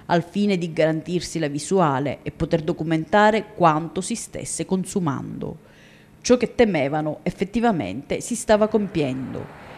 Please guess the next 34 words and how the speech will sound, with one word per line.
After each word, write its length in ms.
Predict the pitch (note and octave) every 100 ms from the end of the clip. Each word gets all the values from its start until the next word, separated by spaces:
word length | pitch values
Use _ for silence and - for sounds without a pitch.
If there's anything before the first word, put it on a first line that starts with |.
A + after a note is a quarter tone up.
| -
Il 120 | F3
trentasettenne 720 | - F#3 E3+ F3 - G#3 G3+
è 40 | D#3+
stato 420 | - G3 G3 F#3 -
inequivocabilmente 1300 | B3 A#3+ A#3 A3 G#3 G3 F#3+ E3 D#3 D#3+ F3+ F#3 F3
sorpreso 560 | - - - F#3 F#3 D#3+
a 60 |
compiere 640 | - - G#3 F3 D#3+ C#3 -
atti 380 | D#3+ D#3+ - D#3+
sessuali 600 | B2 - F#3 G3 G#3+ G#3+
nei 140 | A#3
confronti 460 | A#3+ A3 D#3 D#3 E3
del 120 | F3+
ragazzino. 800 | F#3 F#3 F#3+ - C3 G#2 - - - - - - - - -
Vistisi 520 | E3+ F#3 - F#3+ F#3+
scoperti 880 | - F3+ F3 E3+ C#3 - - D3+ -
e 100 | -
visibilmente 640 | D#3 D#3 D#3+ D3+ E3+ E3
impacciati, 800 | D#3+ - A2+ - F3+ E3+ E3 D#3+ -
i 140 | G3+ F#3+
due 220 | A#3+ A#3
si 120 | A3
sono 260 | E3+ F#3+ F3
rivestiti 680 | E3+ F#3 E3 - A#3 A3+ G#3
e 40 |
sono 180 | - D3+
stati 320 | F3+ F3+ D3+
condotti 520 | G#3 G3 E3+ D3+ -
in 120 | D#3+
caserma 540 | - - F3 F3+ F#3 F3
per 120 | F3
gli 80 | F3
accertamenti 680 | F3 F#3+ - G#3+ D#3+ D3+
di 160 | E3+